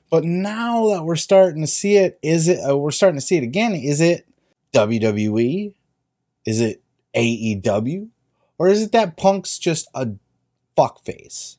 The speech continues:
right? Is Punk just being a smug prick fuck here? Or is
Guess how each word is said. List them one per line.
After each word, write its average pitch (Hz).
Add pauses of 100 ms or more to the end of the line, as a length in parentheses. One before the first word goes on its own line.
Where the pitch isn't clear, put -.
(120)
right? 151 (360)
Is 117
Punk 185
just 185
being 185
a 165
smug 160
prick 160
fuck -
here? - (340)
Or 143 (340)
is 113